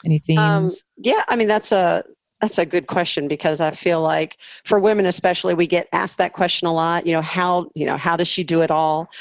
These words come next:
Speaker 2: Um, how do you
Speaker 1: Yes.
Speaker 2: create that balance? And, and I s-, s-, you know, sort of joke that you never hear a guy on the news being interviewed saying, "How do you do it all?" You know,
Speaker 1: Totally.
Speaker 2: <laughs> "How do you make that balance?" They just do, and women just do.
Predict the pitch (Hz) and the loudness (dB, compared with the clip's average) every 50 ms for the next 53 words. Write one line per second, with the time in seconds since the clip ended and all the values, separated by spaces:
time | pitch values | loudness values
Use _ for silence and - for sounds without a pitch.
0 | - - _ - 160 156 151 147 160 165 170 170 170 170 165 131 131 131 139 131 | -18 -12 _ -4 -2 -2 -2 -2 0 0 0 0 0 0 2 2 0 0 -2 -4
1 | - - 170 180 - - 165 - - - 156 156 156 156 160 160 156 156 - - | -4 -4 -4 -2 0 0 0 0 0 -2 -2 0 0 0 0 0 -2 -2 -4 -2
2 | - 151 147 143 - - - 147 147 147 143 143 139 139 143 - - - - - | -2 0 0 -2 -2 -2 -4 -2 -2 -2 -2 -2 -4 -4 -6 -10 -14 -20 -20 -12
3 | _ - - - - 202 220 - 220 - - - - - _ _ - - 120 - | _ -6 -4 0 0 0 0 0 -2 -4 -4 -4 -8 -10 _ _ -6 -4 -2 -2
4 | - - - - 240 240 233 220 196 185 - - - - - 190 175 170 156 - | 0 0 2 2 2 2 4 2 2 2 0 -4 -4 0 2 2 2 2 0 0
5 | - 175 165 160 165 - 175 180 185 175 180 180 175 185 175 170 165 170 160 156 | 0 0 2 2 0 0 0 0 0 2 2 2 2 2 0 0 0 0 0 0
6 | 151 151 143 151 151 147 147 151 147 147 147 147 147 147 147 147 147 147 151 143 | 0 0 -2 -2 -2 -2 0 0 -2 -2 -2 -2 -2 -2 0 0 0 0 0 0
7 | 139 - 151 151 147 139 143 143 131 139 143 135 - - 160 147 151 156 - - | -2 -2 -2 -2 -2 -2 -2 -4 -2 -2 -4 -2 -2 -2 -2 -2 -2 -4 -4 -4
8 | 240 262 262 254 262 233 214 220 175 185 208 208 202 190 180 170 165 180 170 143 | -2 -2 0 0 0 0 0 0 2 4 4 4 4 4 2 0 0 -2 -2 -2
9 | 123 - - - - 196 190 196 254 - 233 202 202 202 175 156 147 123 120 - | -4 -6 -10 -2 0 2 2 2 2 2 2 4 4 2 2 2 2 2 2 2
10 | - - - 302 302 311 294 277 277 262 269 - 247 233 202 170 190 185 190 196 | 0 0 0 2 2 4 4 4 4 2 4 2 2 2 4 2 2 2 2 2
11 | 196 170 147 135 - - 254 269 240 262 262 - - 202 262 277 277 269 254 226 | 0 0 0 -2 0 0 0 0 2 0 0 0 0 2 2 2 4 4 4 4
12 | 214 208 214 220 233 220 208 190 196 185 - - 185 196 190 175 165 156 151 | 4 2 2 2 2 2 2 2 2 2 2 2 4 4 4 4 2 2 0